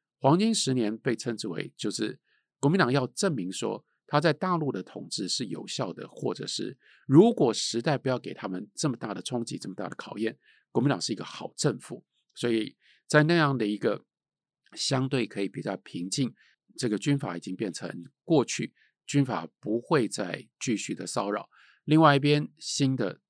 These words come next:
敌人，新的这个干扰的力量，日本还没有进来的时间，所以那个叫做黄金十年，他们就特别讲到了黄金十年，国民政府的各种不同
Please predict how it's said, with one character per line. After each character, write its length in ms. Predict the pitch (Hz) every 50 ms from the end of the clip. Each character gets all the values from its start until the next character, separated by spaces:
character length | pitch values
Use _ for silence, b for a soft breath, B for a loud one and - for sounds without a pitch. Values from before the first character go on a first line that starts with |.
| _ _ -
敌 160 | 101 101 117
人， 320 | 123 113 90 85 - - - _ _ _
新 320 | - - - - 135 127
的 160 | 120 120 92 82
这 200 | - 101 95 90
个 260 | - - 113 - - _
干 160 | - 143 127 123
扰 160 | 113 - -
的 100 | - 87
力 140 | 92 98 98
量， 180 | 101 95 - 95
日 120 | 143 139
本 180 | - - - - _ _ _ _
还 120 | - 101
没 80 | 101 107
有 80 | 98
进 160 | - - 110
来 140 | 87 - -
的 80 | - -
时 160 | - - -
间， 180 | 95 95 - - - b b b b b b b b
所 120 | - 147
以 40 | 147
那 80 | 165 170
个 60 | 160
叫 160 | 170 156 143
做 120 | 135 139
黄 220 | 117 - - 98 107
金 160 | 143 151 156
十 180 | 139 - - -
年， 200 | - - 156 - _ _ _ _
他 120 | - 113
们 80 | 104 98
就 80 | 107 98
特 160 | - - 107
别 160 | - 92 87
讲 200 | - 101 90 85
到 160 | - 107 104 110
了 200 | 120 - - - _ _ _ _ _ _
黄 200 | _ 107 107 113
金 100 | 131 135
十 200 | - - - 90
年， 240 | 80 87 82 - - _ _ _ _ _ _ -
国 100 | - 135
民 100 | 165 160
政 200 | - 208 185 -
府 160 | - - -
的 160 | - 87 - _
各 180 | - 202 196 147
种 180 | - - 139
不 100 | - -
同 240 | - - - 92 87